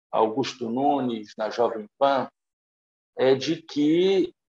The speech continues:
a experiência em Cuba teria resultado numa conscientização ideológica de que aquilo ali, é, era uma experiência fadada ao fracasso, uma experiência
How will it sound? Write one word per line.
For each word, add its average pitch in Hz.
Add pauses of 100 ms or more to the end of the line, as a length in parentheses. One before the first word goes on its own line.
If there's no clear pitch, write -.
(120)
a 143
experiência 131
em 180
Cuba 139 (460)
teria 139
resultado 131 (520)
numa 143
conscientização 127 (360)
ideológica 185 (640)
de 170
que 170
aquilo 160
ali, 143 (400)
é, 110 (680)
era 127
uma 139
experiência 143
fadada 117
ao 107
fracasso, 135
uma 120
experiência 113